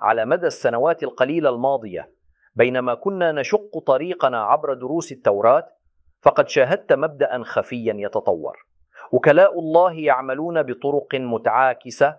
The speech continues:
في وقت واحد. الملح هو وكيل الله، يمكن استخدامه لتتبيل العهد وحفظه وإبرامه، أو يمكن استخدامه لتسميم الحياة وإنهائها عند نقض العهد. الدم وكيل الله،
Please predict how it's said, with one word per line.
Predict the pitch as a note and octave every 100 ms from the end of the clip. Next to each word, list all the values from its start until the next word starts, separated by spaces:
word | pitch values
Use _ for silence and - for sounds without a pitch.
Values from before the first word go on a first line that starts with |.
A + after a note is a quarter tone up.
| _
في | - A#2+
وقت | A#2 - G#2
واحد. | F#2+ G#2 - - _ _ _ _ _ -
الملح | A#2 A#2 F3+ F#3
هو | F#3 E3+ E3+ D3
وكيل | C3 - C#3+
الله، | B2 G#2 E2+ D2+ - _ _ _ -
يمكن | B2+ F3+ F3 F3
استخدامه | - C3 B2+ C#3 C#3+ C3+ C#3
لتتبيل | B2+ B2+ A#2 A#2 C3 B2
العهد | B2 G#2+ A#2+ A#2+
وحفظه | A#2+ G#2+ - C3 A#2 A2+ A2+
وإبرامه، | G#2+ G#2+ A2+ C#3+ C3+ A#2+ _ _ -
أو | C#3 B2
يمكن | A#2+ F3 E3+ E3
استخدامه | B2+ C3+ A2+ C3+ D3 C3 C3
لتسميم | A#2+ B2+ - B2 C#3+ D3+
الحياة | B2 - A#2 C#3+ C#3
وإنهائها | B2 A#2 A2+ G2 B2 C3 B2+ A#2+
عند | G#2+ A#2+ A#2
نقض | A2+ C#3 A2
العهد. | G#2+ F2+ E2+ - _ _ _ _ _ C3+
الدم | B2 B2 F3
وكيل | D3+ C3 - A2
الله، | G2 F#2 F2+